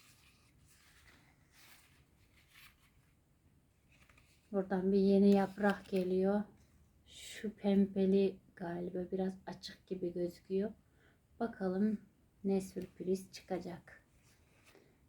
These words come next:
Öyle arkadaşlar. Bunlar iki yüz yetmiş T L'den. Ee, bunu küçüklerinin çoğunu arkadaşlara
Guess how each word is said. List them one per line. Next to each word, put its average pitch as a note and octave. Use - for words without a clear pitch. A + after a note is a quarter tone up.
Öyle G3
arkadaşlar. F3+
Bunlar A3+
iki A3+
yüz G3+
yetmiş G#3
T E3+
L'den. E3+
Ee, F#3+
bunu A#3+
küçüklerinin A#3+
çoğunu A3+
arkadaşlara G#3